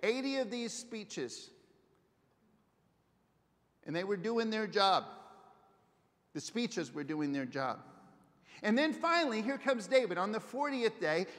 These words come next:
Finally, here comes this one person who, like Joshua and Caleb and Noah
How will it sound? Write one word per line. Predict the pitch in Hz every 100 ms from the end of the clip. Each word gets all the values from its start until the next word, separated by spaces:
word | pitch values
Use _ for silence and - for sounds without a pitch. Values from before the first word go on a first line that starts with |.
| -
Finally, | 247 285 320 277
here | 262
comes | - 269 240
this | 240 -
one | 208 254 302
person | - 285 233 208 190 - -
who, | 262
like | 254 196
Joshua | 151 220 262 - 269 269 214
and | 233
Caleb | - 226 214 196 139 - -
and | 202 196
Noah | 220 233 214 151